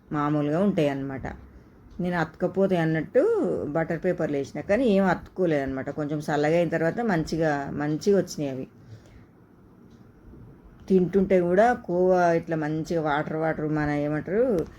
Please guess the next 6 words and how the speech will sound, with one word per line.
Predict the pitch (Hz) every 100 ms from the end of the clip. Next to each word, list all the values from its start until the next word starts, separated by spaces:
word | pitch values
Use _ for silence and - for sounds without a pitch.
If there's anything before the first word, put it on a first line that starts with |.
| - - -
కాకినాడ | 170 170 180 175 170
కాజాలలో | 170 151 143 151 151 147
ఎట్లా | 147 - 160
వస్తుంది, | 156 175 190 302 - - - - - - -
ఆ, | 151 143 139 107
జ్యూసు | 143 160 175 269 381